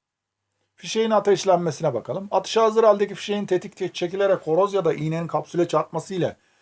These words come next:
hassas yanıcı özelliği olan yanıcı eczaya örs çarparak tutuşma sağlanır. Oluşan alev, alev kanallarından geçerek baruta ulaşarak yanmayı sağlar.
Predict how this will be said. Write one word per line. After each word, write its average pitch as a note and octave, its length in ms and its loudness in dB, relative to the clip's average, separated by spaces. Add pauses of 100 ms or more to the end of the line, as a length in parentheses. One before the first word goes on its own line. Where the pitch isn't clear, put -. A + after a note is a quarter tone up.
(160)
hassas F#3 520 -2
yanıcı F3+ 320 2
özelliği D#3 380 4
olan C3+ 220 4
yanıcı D#3 520 0 (280)
eczaya C#3 460 0
örs D#3 280 0
çarparak D#3 480 0
tutuşma D#3 360 -8
sağlanır. A2+ 520 -2
Oluşan F3+ 360 0
alev, F#3 300 0
alev F3 260 2
kanallarından C3 600 0
geçerek C#3 440 -4
baruta C#3+ 280 -2
ulaşarak D3 460 -4
yanmayı C#3 340 -4
sağlar. G#3 340 -2